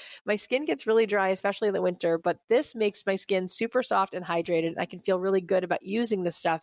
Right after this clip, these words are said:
because it's all natural ingredients. So I know I'm not putting any weird chemicals in my face. I also love their clear skin routine, which is great for combination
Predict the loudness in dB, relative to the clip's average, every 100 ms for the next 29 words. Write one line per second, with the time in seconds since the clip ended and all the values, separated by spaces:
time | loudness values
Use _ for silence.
0 | -4 -4 -2 0 4 4 4 0 0 -2
1 | 0 0 2 0 0 0 0 0 0 -2
2 | -2 0 0 0 -2 -4 -6 -2 -4 -2
3 | -6 -6 -6 -4 -6 _ 0 2 2 2
4 | 2 2 2 -2 -2 0 2 2 0 -2
5 | -2 -2 -2 0 0 -4 0 -2 -2 -8
6 | -4 -4 0 -2 0 -2